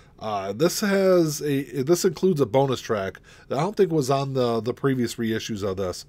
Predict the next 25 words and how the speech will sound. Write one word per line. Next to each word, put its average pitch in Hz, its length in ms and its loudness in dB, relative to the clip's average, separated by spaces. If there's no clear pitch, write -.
and 117 100 -8
that 135 160 2
is, 123 180 6
uh, 117 200 2
That 135 240 2
Hideous 135 400 2
Strength. 131 480 -4
I'm 156 140 -6
not 214 180 2
all 160 160 10
that 160 160 8
familiar 147 340 4
with 139 180 4
Thrice. 143 380 4
They're 143 180 4
definitely 165 360 2
one 143 120 2
of 131 40 -4
those 123 160 2
bands 123 260 0
I 120 60 0
should - 140 -10
probably 127 180 -2
go 113 100 -6
back 113 340 -4